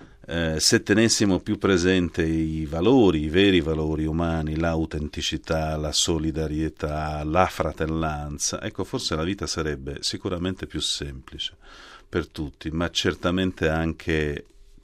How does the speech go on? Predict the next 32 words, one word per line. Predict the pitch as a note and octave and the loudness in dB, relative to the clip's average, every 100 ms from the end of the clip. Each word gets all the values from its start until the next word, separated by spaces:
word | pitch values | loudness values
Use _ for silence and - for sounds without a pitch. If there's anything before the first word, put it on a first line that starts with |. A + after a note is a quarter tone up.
| - | -10
più | D#2 | -8
bella, | C#2 C2+ - C#2 C#2 - - | -6 -8 -12 -14 -16 -20 -16
probabilmente. | - - E2 D#2+ D#2+ D#2+ - - | -14 -12 -12 -12 -14 -14 -16 -14
E | - G2 | -4 0
allora | G2+ G2+ F#2 | 2 4 4
quella | G2 F#2 | 4 2
del | E2 D#2+ | 2 0
Bhutan | F2+ F2 D#2 D2 D#2 | 0 0 -2 -2 -2
è | |
un'esperienza | E2 D#2 - D#2+ E2+ D2+ - | -2 -2 -4 -2 -2 -2 -6
che | - | -6
è | |
un | D2+ | -4
altro | E2+ E2+ | -4 -4
paese | D2+ D2 D2+ C#2+ C2+ - - - - | -2 -2 -4 -6 -8 -14 -20 -20 -8
dove | F2 D#2+ | -2 0
la | D#2+ | 0
gente | F2 E2+ - | -2 -2 -2
sorride, | - F2 C#2 C#2+ C2+ C2 E2+ - - - - - | -2 -2 -4 -8 -10 -8 -10 -12 -20 -20 -20 -14
dove | E2+ D#2+ | -6 -2
la | D#2+ | -2
gente | F2 D#2+ | -2 -4
si | E2 - | -4 -4
aiuta, | D#2 D#2 D#2+ D2+ C#2+ - D#2 | -4 -2 -2 -2 -6 -6 -4
dove | D2+ E2+ | 0 0
c'è | E2 F2+ | 0 0
il | E2 D#2 | -2 -2
concetto | E2+ D#2 - E2+ - D#2 | -4 -2 -2 -4 -4 -2
vero, | E2+ E2 D#2+ | 0 0 0
reale | D#2+ D#2+ D#2+ | 0 0 -2
di | D2+ | -4
comunità, | D#2+ - D#2 D2+ D2 - D2 C2+ D2 | -6 -4 -4 -4 -6 -8 -8 -8 -10